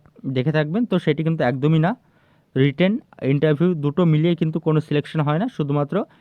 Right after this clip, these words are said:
ইন্টারভিউয়ের যে মার্কস, তো সেই ইন্টারভিউয়ের মার্কসের বেসিসে কিন্তু আইডিওর ফাইনাল সিলেকশনটি কিন্তু হয়। তো আমি আপনাদের যাবতীয় আলোচনা করে দিয়েছি এবং, আহ, বিগত বছরের কাট অফ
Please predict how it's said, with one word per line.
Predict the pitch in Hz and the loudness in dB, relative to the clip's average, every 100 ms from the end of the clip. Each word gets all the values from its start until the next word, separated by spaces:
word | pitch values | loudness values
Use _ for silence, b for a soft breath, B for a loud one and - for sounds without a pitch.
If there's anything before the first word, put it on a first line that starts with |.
| b b | b b
ইন্টারভিউয়ের | - 147 165 151 175 165 | -4 0 2 2 2 2
যে | 151 | 0
মার্কস, | 143 139 - - | 2 0 -4 -4
তো | 147 | -4
সেই | - 147 | 0 -2
ইন্টারভিউয়ের | 139 147 156 | 0 0 0
মার্কসের | 147 113 - 156 | 0 -2 -4 -2
বেসিসে | 131 120 147 160 | -2 -2 -6 -6
কিন্তু | 147 143 190 - | -4 -4 -6 -2
আইডিওর | 123 123 156 226 b b _ - | -2 0 -2 -4 b b _ -2
ফাইনাল | 139 147 | 0 0
সিলেকশনটি | 147 143 131 156 151 | 0 -2 -2 -4 -2
কিন্তু | 165 190 | -2 0
হয়। | 156 104 - - _ _ - _ b b b b b - | 0 -2 -4 -14 _ _ -20 _ b b b b b 0
তো | 202 | 2
আমি | 190 208 | 4 2
আপনাদের | 202 208 | 0 0
যাবতীয় | 156 147 160 185 | 2 2 2 2
আলোচনা | 156 151 180 170 | 2 2 0 0
করে | 160 151 | 0 2
দিয়েছি | 156 151 220 311 _ _ - | 2 0 -2 -8 _ _ -6
এবং, | 135 147 151 147 - _ - | 0 2 2 -2 -8 _ -6
আহ, | 127 123 | -2 -2
বিগত | 131 147 160 160 | -2 0 2 2
বছরের | 156 156 160 | 0 0 -2
কাট | 127 117 | 0 0
অফ | 147 | -2